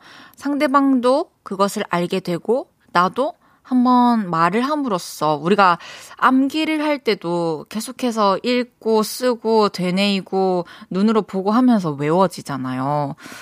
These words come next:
그래서 뭔가 제 마음을 제가 더 확인하게 되는 방법일 수도 있는 것 같아요. 좋아하는 걸 표현했을 때 말로. 이팔이칠님께서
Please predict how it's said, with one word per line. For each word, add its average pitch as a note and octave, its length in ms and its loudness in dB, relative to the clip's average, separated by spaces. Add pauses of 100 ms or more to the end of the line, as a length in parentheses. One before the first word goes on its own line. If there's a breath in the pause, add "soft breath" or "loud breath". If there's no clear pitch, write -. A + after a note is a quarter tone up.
(320 loud breath)
그래서 A#3 600 4 (540 loud breath)
뭔가 G3 520 0
제 G3+ 180 -2
마음을 G#3+ 840 4 (100)
제가 F3+ 840 2 (380)
더 - 160 -12
확인하게 D4 760 -2
되는 E3 600 -2
방법일 F3+ 560 0
수도 - 240 -4
있는 C#3+ 240 -2
것 C#3 80 -6
같아요. C#3+ 340 -12
좋아하는 D#3+ 540 0
걸 C#3+ 140 -2
표현했을 A3 640 0
때 - 160 -12
말로. B2+ 500 -6 (1000 loud breath)
이팔이칠님께서 F#3+ 1700 0